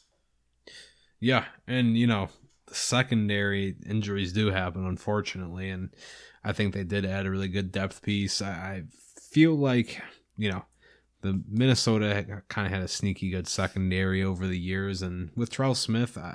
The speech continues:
I can't really pin down exactly where he's gonna be utilized. But like you said, you know, someone that has great size, great athletic ability,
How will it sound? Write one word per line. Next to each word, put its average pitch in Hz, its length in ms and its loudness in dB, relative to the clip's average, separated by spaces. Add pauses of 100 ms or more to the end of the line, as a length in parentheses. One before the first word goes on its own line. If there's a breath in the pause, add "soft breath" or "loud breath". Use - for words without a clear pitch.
I 101 140 -8
can't 120 360 -2
really 104 220 0
pin 104 320 0
down 101 200 0
exactly 98 400 -4
where 95 180 -2
he's 95 140 -4
gonna 92 180 -4
be 92 100 -2
utilized. 98 840 -2 (360 loud breath)
But 117 80 0
like 113 140 2
you 104 60 -2
said, 92 380 -2
you 95 120 -8
know, 95 60 -6
someone 110 260 0
that 101 80 2
has 98 140 2
great 95 300 -2
size, 92 440 -2
great 98 220 -2
athletic 95 500 -4
ability, 95 600 -4